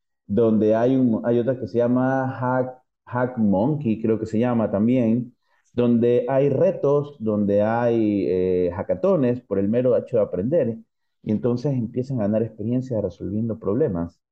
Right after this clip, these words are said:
No hay otra manera. ¿Qué es lo que te aconsejo? Res-, empecemos a resolver problemas. Empecemos a adquirir esta lógica de que si queremos ser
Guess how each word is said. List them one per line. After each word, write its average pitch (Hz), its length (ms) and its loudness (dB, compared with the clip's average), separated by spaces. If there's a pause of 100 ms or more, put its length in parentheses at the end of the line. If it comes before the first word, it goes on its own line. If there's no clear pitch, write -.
(100)
No 113 200 -6
hay 160 100 0
otra 151 160 -2
manera. 120 460 -2 (1200)
¿Qué 143 100 -4
es 147 60 0
lo 147 160 2
que 131 80 -4
te 117 120 -2
aconsejo? 117 440 -2
Res-, 98 220 -6
empecemos 175 440 -4
a 160 60 0
resolver 139 320 -2
problemas. 156 420 -4 (540)
Empecemos 139 500 0
a 156 40 0
adquirir 139 340 -2
esta 143 240 0
lógica 127 640 0
de 98 180 0
que 95 140 -6
si 92 200 -12
queremos 127 560 0
ser 113 500 2